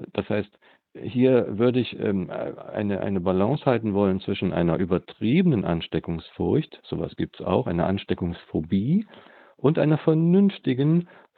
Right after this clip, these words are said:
Vorsicht vor Ansteckung. Ja, man muss den Mittelweg gehen. Es gibt ansteckende Krankheiten, außer Corona noch viele hundert, wenn nicht tausend andere, die uns gefährden. Aber bitte sehr, was wissen wir über die Krankheit? Wie steckt man sich an und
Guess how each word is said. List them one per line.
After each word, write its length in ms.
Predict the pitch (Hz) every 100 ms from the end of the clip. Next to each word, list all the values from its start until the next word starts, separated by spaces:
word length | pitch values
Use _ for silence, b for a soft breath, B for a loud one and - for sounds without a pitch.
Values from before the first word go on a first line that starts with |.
| -
Vorsicht 560 | 139 175 147 139 -
vor 240 | - 131 107
Ansteckung. 600 | 104 95 - - 110 98
Ja, 180 | 139 147
man 180 | 143
muss 140 | 160 175
den 260 | 135 117
Mittelweg 480 | 127 180 160 92 80
gehen. 380 | - 85 170 208 B B B
Es 220 | 110 120 -
gibt 240 | 196 -
ansteckende 540 | 139 151 - 120 104
Krankheiten, 580 | 87 92 131 147 147 143
außer 260 | 113 117 110
Corona 440 | 98 87 113 139
noch 180 | 110 87
viele 300 | - 117 107
hundert, 320 | 107 117 95
wenn 120 | 92 90
nicht 180 | 87
tausend 340 | - - - 90
andere, 340 | 98 120 131
die 140 | 110 110
uns 220 | 98 - - B B
gefährden. 520 | - - 98 107 190 B B B -
Aber 200 | 110 101
bitte 320 | 85 143 156
sehr, 320 | 123 135 143 139 b b _ _ -
was 240 | 101 98
wissen 240 | 120 165
wir 80 | 156
über 160 | 139 120
die 80 | 117
Krankheit? 400 | 120 120 113 90
Wie 300 | 82 117 165
steckt 300 | - 131 -
man 160 | 117
sich 220 | 110 104 -
an 160 | 101
und 180 | 98 82